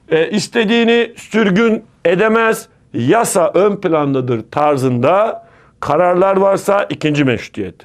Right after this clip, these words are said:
Ya da son bir örnek, birinci meşrutiyette meclis, Mebusan Meclisi hükümete karşı sorumluyken ikinci meşrutiyette hükümet meclise karşı sorumlu. İşte aradaki demokratik fark bu.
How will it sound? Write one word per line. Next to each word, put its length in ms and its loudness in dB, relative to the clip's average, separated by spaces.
Ya 120 2
da 80 2
son 340 0
bir 60 2
örnek, 460 0
birinci 320 2
meşrutiyette 560 0
meclis, 720 0
Mebusan 420 0
Meclisi 380 -2
hükümete 500 0
karşı 280 0
sorumluyken 840 -2
ikinci 340 -6
meşrutiyette 800 0
hükümet 540 -2
meclise 400 -2
karşı 260 -2
sorumlu. 480 -8
İşte 300 -2
aradaki 760 0
demokratik 640 -2
fark 420 -2
bu. 300 -2